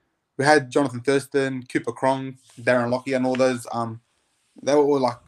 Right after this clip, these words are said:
they all goated status. They all came through, so they really kept the,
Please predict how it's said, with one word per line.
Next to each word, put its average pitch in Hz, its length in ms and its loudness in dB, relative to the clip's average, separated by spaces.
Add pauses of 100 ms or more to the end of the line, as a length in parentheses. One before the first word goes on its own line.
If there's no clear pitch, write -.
(100)
they 135 120 -4
all 147 180 0
goated 135 280 2
status. 139 540 -2 (160)
They 117 180 -4
all 139 160 0
came 131 220 -6
through, 131 220 -6
so 120 180 -2
they 135 160 0
really 143 200 0
kept - 240 -4
the, 117 280 -2